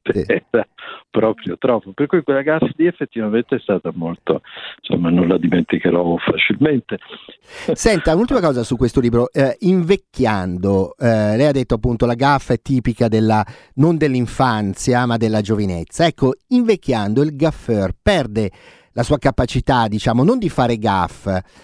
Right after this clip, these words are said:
Speaker 1: ma di essere gaffeur, cioè diventa inevitabilmente,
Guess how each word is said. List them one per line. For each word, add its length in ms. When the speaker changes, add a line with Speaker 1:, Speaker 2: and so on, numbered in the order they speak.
Speaker 1:
ma 140
di 100
essere 400
gaffeur, 520
cioè 220
diventa 460
inevitabilmente, 1200